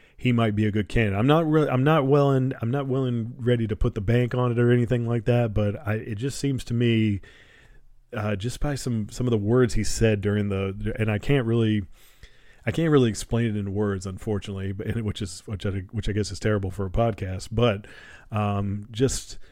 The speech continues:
I think, I think there might be something more to that. He might be, uh, challenging for the N X T title, uh, before you, uh, b-, uh,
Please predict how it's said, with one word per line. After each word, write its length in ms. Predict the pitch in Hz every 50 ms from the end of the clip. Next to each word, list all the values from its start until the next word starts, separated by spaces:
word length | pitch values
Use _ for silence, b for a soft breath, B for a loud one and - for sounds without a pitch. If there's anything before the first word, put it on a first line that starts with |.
| b b b b b b b b b -
I 60 | -
think, 280 | - 190 196 185 - - -
I 80 | 127
think 160 | 127 170 165
there 100 | 147 156
might 200 | 143 139 139 135
be 100 | 113 113
something 340 | 101 - 123 113 95 101 101
more 180 | 98 104 101 95
to 120 | - 101
that. 300 | 90 95 92 92 90 - - - -
He 120 | - 120 120
might 300 | 127 131 123 120 117 104
be, 260 | 113 113 110 110 107
uh, 200 | 104 101 95 92
challenging 560 | - - 117 113 107 107 101 95 95 101 98
for 120 | - - 101
the 120 | 98 98
N 80 | 101 98
X 180 | 95 92 -
T 120 | - 104 95
title, 520 | - - 107 104 101 98 95 95 95 - b b b b b b b b b
uh, 260 | 107 101 95 95 95
before 360 | 92 90 92 - - 107 104 98
you, 300 | 95 98 98 95 95 95
uh, 300 | 95 92 95 95 95 101 - - 131 117
b-, 100 | 104 - -
uh, 280 | 107 104 101 98 101